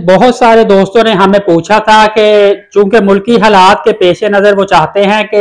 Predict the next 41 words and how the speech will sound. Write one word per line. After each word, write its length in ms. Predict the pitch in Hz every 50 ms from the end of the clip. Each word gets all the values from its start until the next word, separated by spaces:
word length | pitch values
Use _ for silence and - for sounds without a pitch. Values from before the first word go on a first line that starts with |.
| 202 196 190
यूरोप 360 | 165 180 175 185 196 240 233 -
के 100 | 240 214
किसी 280 | - 202 196 - 202 190
country 420 | 190 170 165 160 147 170 185 185
में, 200 | 190 190 196 185 - _ _ _ _ _ _ -
मतलब 260 | 175 175 208 214 208
Schengen 360 | - - 208 202 208 233 226 214
country 400 | 208 208 196 175 - 180 196 202
में 120 | 202 208 202
वो 120 | 196 196
अपनी 260 | 185 170 - 202 208 202
family 360 | - 202 196 185 190 190 202
के 100 | 202 208
साथ 200 | - - 190 190 185
settle 320 | - 185 160 160 180 175
हो 160 | 175 165 156
जाएं। 180 | 156 165 165 170 170 - - _ _ _ _ _ _ -
बहुत 320 | 165 185 202 220 254 247 240
सारे 260 | 262 247 240 247 247 208 196
ऐसे 260 | 196 196 196 269 262
दोस्त 300 | 226 233 220 220 220 -
भी 120 | 214 226 233
थे 160 | 240 240 233 233 185
जो 220 | 190 214 220 226 226
family 340 | 226 214 190 185 196 208 240
को 120 | 240 247
लेकर 280 | 226 214 208 208 214 202
concern 420 | 196 208 185 185 - 196 202 214 226
होते 320 | 196 202 180 180 196 196 196
थे, 140 | 208 208 202 - - _ _ _ _ _ -
मतलब 400 | 180 190 185 202 214 208 190 185
बच्चों 260 | 175 180 180 - 208
की 100 | 196 214 196
education 500 | 180 170 180 175 185 180 175 214 208 196
के 120 | 214 202 185
बारे 300 | 190 185 185 185 190 190
में, 140 | 190 196 185
future 340 | - 208 196 - - 208 202
के 140 | 196 196
बारे 260 | 185 170 160 165 175 185
में। 160 | 202 214